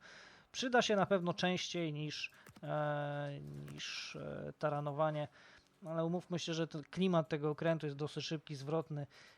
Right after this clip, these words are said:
więc, więc może czasem coś staranuje. Cała reszta jest dla pancerników, myślę, że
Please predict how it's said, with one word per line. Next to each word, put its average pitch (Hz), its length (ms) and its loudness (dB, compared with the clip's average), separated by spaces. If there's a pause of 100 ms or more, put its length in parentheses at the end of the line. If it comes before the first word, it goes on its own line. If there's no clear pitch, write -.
(140)
więc, 151 580 -10
więc 147 200 -12
może 208 300 2
czasem 190 300 0
coś 165 140 -4
staranuje. 143 520 -4 (960)
Cała 208 260 2
reszta 151 420 2 (260)
jest 151 340 -10
dla 156 100 4
pancerników, 151 760 -4
myślę, 139 300 -10
że 139 220 -8